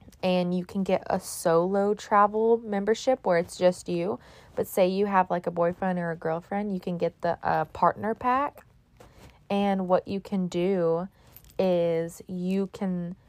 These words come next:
wa-, if you have the partner pack, you can apply to different hostels that only accept couples, because some people don't accept couples and they only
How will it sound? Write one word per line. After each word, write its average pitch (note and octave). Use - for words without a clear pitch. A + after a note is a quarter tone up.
wa-, G3+
if G#3+
you G#3+
have G3+
the F#3
partner G3
pack, B3
you G#3+
can G3
apply G#3
to G#3
different F3+
hostels G#3+
that F#3
only G#3+
accept -
couples, D3+
because G3
some G3
people D4+
don't F#3+
accept -
couples G#3
and F3+
they E3+
only F3+